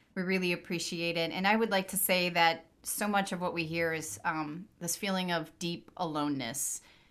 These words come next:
And I know the holidays can be a really tough time for that as well. So I just want people to know, for one, nobody in this entire world is truly alone. No one's alone.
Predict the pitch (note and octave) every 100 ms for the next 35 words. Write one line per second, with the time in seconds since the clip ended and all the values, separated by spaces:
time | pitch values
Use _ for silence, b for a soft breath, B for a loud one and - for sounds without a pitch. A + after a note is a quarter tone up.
0 | b F3 F3 F#3 F3+ E3+ E3+ E3+ E3+ E3
1 | - E3 E3 D#3+ D#3+ E3 E3 D#3 D#3 -
2 | E3+ D#3+ D#3+ E3 E3 D#3 D3+ - E3 D#3
3 | D3 D3 b b b b - - F#3+ F#3
4 | F3+ G3+ A3 A3 G#3+ G3+ G3+ G3 F#3+ F3
5 | E3+ E3+ F3 E3+ F3+ F#3 F3+ - F#3+ G3+
6 | F#3+ F#3 F3 E3 D#3+ - - _ _ _
7 | - F3 - F#3 F3 D#3 D3+ D3+ C#3+ -
8 | - F3 D#3+ C#3+ C3+ B2+ F#2 D#3+ F#3 F3+
9 | D#3+ D3+ C#3+ G2+ E2+ A#2